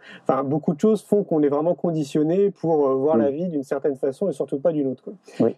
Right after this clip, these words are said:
Speaker 1: Et moi, je suis convaincu, justement, que l'éducation, c'est la base de tout. Euh,
Speaker 2: Oui.
Speaker 1: je me dis que, bah, si on résout cette équation, c'est, euh, on se donne un G P S justement pour tendre vers le bonheur, quoi. Euh, mon point de vue, euh, je sais pas si tu le sais, je suis en train de créer une école pour les enfants,
Speaker 2: Je
Speaker 1: une
Speaker 2: sais.
Speaker 1: école alternative.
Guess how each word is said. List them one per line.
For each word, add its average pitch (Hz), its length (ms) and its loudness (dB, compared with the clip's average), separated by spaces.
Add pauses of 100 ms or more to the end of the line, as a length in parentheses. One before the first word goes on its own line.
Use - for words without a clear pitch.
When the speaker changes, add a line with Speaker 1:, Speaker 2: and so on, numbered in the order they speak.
(120)
Speaker 1:
Et 147 40 0
moi, 220 100 0
je 196 60 -6
suis 170 100 -2
convaincu, 220 480 2
justement, 180 400 0
que - 100 -4
l'éducation, 170 720 0
c'est 185 100 -2
la 147 120 0
base 180 240 0
de 180 100 -4
tout. 175 200 -6 (520)
Euh, 151 380 0
Speaker 2:
Oui. 170 60 -4
Speaker 1:
je 131 80 -10
me 151 80 2
dis 214 140 2
que, 147 400 4 (220)
bah, - 120 0
si - 200 2
on 180 100 2
résout 196 240 0
cette 196 180 -4
équation, 160 520 0
c'est, 143 260 2
euh, 135 240 4
on 143 120 -2
se 139 40 -2
donne 180 160 2
un 156 80 2
G 156 160 2
P - 120 2
S 185 120 2
justement 160 320 0
pour - 180 -6
tendre 165 200 0
vers 139 100 2
le 139 80 4
bonheur, 135 340 0
quoi. - 120 -12 (480)
Euh, 127 200 0
mon 147 200 0
point 175 180 2
de 165 60 0
vue, 185 260 2 (400)
euh, 139 140 2
je 135 60 -6
sais - 40 -20
pas 170 140 0
si - 80 -14
tu - 80 -2
le 135 60 -2
sais, 196 260 -2
je 196 60 -8
suis 165 100 -4
en 147 40 -2
train 170 140 -4
de 170 80 -4
créer 180 140 0
une 165 80 0
école 175 260 2
pour 165 140 0
les 139 160 2
enfants, 131 280 -4
Speaker 2:
Je 104 100 2
Speaker 1:
une 113 60 2
Speaker 2:
sais. 135 140 2
Speaker 1:
école 151 160 2
alternative. 143 680 0